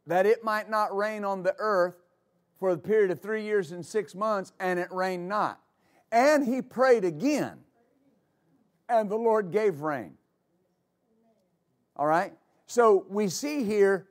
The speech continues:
he prayed. Remember we said God sets the will and the time by prayer. So he prayed and said, "It's not gonna rain on the earth for three years and six months."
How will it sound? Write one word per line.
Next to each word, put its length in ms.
he 200
prayed. 800
Remember 360
we 100
said 300
God 340
sets 380
the 160
will 520
and 220
the 60
time 800
by 240
prayer. 680
So 240
he 220
prayed 460
and 160
said, 360
"It's 240
not 320
gonna 200
rain 460
on 200
the 120
earth 300
for 120
three 280
years 260
and 140
six 240
months." 340